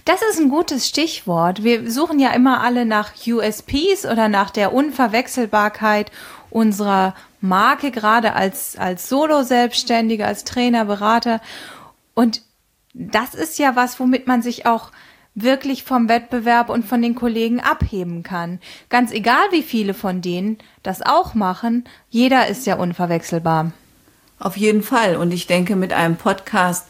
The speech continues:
Speaker 2: kriegt man es gut hin, auch wirklich die Kunden zu bekommen,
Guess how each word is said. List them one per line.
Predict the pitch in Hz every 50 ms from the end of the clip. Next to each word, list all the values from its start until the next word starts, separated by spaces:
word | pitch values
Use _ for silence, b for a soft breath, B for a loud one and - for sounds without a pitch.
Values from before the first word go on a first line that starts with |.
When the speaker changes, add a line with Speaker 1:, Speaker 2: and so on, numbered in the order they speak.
| B B B B
Speaker 2:
kriegt | - - 214 190 - -
man | 185 180 175
es | 175 175 170 - -
gut | - 196 208 202 -
hin, | - - 214 196 190 196 196 - -
auch | - 175 170 -
wirklich | 185 185 185 - - 185 175 - -
die | - - 190 180
Kunden | 185 - - 214 196 190 196 - 185 196
zu | 180 - 208 175
bekommen, | 170 185 185 - - 202 185 185 190 190 190 185 175